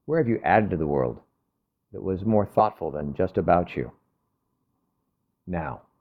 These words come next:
be grateful for all of that, reflect on it, respect it, and before you navigate somewhere next,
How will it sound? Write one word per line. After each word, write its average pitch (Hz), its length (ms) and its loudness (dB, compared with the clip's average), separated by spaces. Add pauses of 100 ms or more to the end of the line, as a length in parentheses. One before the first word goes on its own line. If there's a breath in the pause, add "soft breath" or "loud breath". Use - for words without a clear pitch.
(260)
be 156 80 -6
grateful 90 400 0
for 98 180 2
all 95 140 6
of 87 60 2
that, 104 280 6 (100)
reflect - 480 2
on 117 140 6
it, 123 140 0 (320)
respect - 480 -2
it, 127 120 0 (580)
and 107 340 -2 (720)
before 139 240 2
you 139 100 6
navigate 127 460 6
somewhere 110 320 6
next, 107 460 2